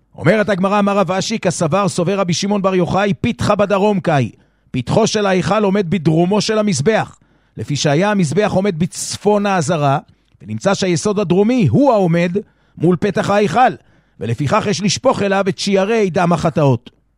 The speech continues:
מבארת הגמרא שרבי ישמעאל חזר בו משיטתו, תנא דבי רבי ישמעאל בדבי רבי שמעון בן יוחאי.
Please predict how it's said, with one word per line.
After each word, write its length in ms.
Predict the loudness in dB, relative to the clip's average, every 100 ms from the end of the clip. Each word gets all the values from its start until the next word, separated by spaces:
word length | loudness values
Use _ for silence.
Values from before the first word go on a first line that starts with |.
| _ _ _ -12
מבארת 380 | 2 4 4 2
הגמרא 280 | 2 2
שרבי 280 | 2 0 0
ישמעאל 320 | 0 0 -2
חזר 300 | 0 0 0
בו 120 | 2 0
משיטתו, 540 | 0 -2 -2 0 0
תנא 280 | 2 0 0
דבי 260 | 0 0
רבי 180 | 0 2
ישמעאל 460 | 0 0 0 0 0
בדבי 500 | 0 0 2 0 0
רבי 200 | -2 -2
שמעון 280 | -2 -2 -2
בן 140 | 0
יוחאי. 320 | 0 0 0